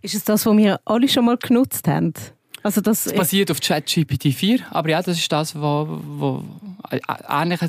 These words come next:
Speaker 2: das, was man, was man braucht, um nach Rezept zu fragen oder so.
Speaker 1: Ich habe einmal so einen, äh, so einen Bildgenerator genutzt und habe dort Anweisung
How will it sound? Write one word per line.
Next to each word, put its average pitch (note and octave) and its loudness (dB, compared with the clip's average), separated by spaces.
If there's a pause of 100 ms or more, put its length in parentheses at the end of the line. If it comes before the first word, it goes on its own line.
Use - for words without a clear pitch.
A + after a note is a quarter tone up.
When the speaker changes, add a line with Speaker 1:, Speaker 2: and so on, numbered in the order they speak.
(120)
Speaker 2:
das, D3 -2
was C#3 0
man, C#3 0
was C3+ 0
man C3 4
braucht, C3+ -2
um C3+ 4
nach C3+ 0
Rezept B2 -4
zu - -10
fragen A2 -2
oder A#2+ -2
so. B2+ -6 (220)
Speaker 1:
Ich - -2
habe G#3+ 0
einmal A#3 6
so A#3+ 0
einen, A3 6
äh, G3 2
so G3+ 0
einen G#3 6
Bildgenerator B3 4
genutzt - 0 (360)
und A3+ 4
habe B3 4
dort A3 2
Anweisung B3+ 2